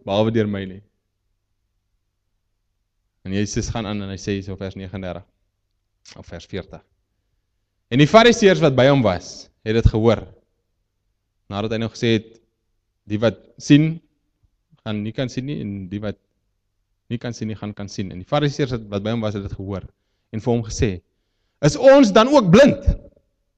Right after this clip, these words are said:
En Jesus antwoord hulle, "As julle blind was, sou julle geen sonde gehad het nie.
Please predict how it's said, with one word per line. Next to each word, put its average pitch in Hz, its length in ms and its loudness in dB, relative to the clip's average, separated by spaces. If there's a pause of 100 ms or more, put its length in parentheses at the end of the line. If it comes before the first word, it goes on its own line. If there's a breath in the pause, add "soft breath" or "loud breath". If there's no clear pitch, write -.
(800)
En 107 100 -6
Jesus 143 240 2
antwoord 147 320 -2
hulle, 98 280 -4 (500)
"As 170 160 2
julle 202 180 6
blind 196 280 6
was, - 340 0 (480)
sou 247 140 8
julle 220 200 8
geen 226 180 4
sonde 285 300 4
gehad 160 280 2
het - 120 -10
nie. 92 120 -16